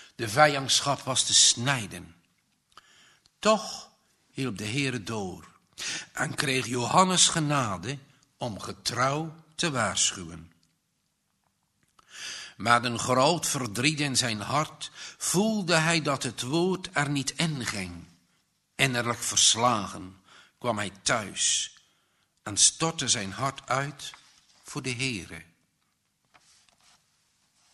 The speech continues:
Lies zat triest voor zich uit te kijken.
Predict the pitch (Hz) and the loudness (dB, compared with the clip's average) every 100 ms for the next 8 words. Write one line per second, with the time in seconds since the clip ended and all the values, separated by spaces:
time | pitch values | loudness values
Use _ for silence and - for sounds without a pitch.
0 | _ _ _ _ _ _ _ _ _ - | _ _ _ _ _ _ _ _ _ -20
1 | _ _ _ _ _ _ _ - 185 226 | _ _ _ _ _ _ _ 0 2 2
2 | - - - - _ - 120 165 135 - | 2 0 -2 -10 _ -10 -4 -2 -2 -4
3 | 175 190 - - - - _ _ _ _ | -2 0 0 -2 -4 -20 _ _ _ _
4 | _ _ - 120 139 135 120 110 92 82 | _ _ -12 -8 -4 -4 -4 -6 -8 -12
5 | 92 87 - 78 | -10 -10 -12 -20